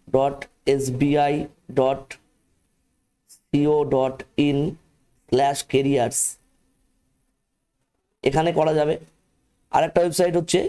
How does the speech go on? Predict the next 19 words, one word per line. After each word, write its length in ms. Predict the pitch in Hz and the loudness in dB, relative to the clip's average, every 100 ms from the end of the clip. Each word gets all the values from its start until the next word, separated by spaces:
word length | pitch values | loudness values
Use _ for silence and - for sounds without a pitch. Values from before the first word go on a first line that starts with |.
| - 117 | -6 -2
ব্যাংক 200 | 143 165 190 147 | 0 2 0 0
ডট 160 | 160 160 165 | 0 2 0
এস 80 | 143 | 0
বি 60 | 170 170 | 2 2
আই 80 | 185 - - _ _ _ - | 0 -6 -14 _ _ _ -2
স্ল্যাশ 240 | 151 139 - - | 0 0 -2 -2
কেরিয়ার্স, 420 | 151 131 104 - - - _ _ _ _ _ _ _ _ - | 0 0 -2 -2 -6 -6 _ _ _ _ _ _ _ _ -2
এটাতেও 260 | 156 160 190 | 0 2 0
করা 120 | 165 143 | 0 0
যাবে। 140 | 135 147 _ _ _ _ _ _ _ _ _ _ _ _ _ _ _ _ 147 | -2 -4 _ _ _ _ _ _ _ _ _ _ _ _ _ _ _ _ 0
মনে 140 | 180 233 | 2 2
রাখবে, 220 | 196 156 202 - _ _ _ _ _ _ - 131 | 2 0 0 -4 _ _ _ _ _ _ -18 -4
জুনের, 340 | 180 202 247 254 - _ _ _ - | 0 2 0 -2 -8 _ _ _ -2
দু 60 | 147 | 0
হাজার 140 | 175 190 | 2 2
একুশ 140 | 190 208 | 0 0
সালের 180 | 220 214 151 | 0 0 0
জুন 120 | 175 190 | 0 0
মাসে, 220 | 156 120 | 0 -2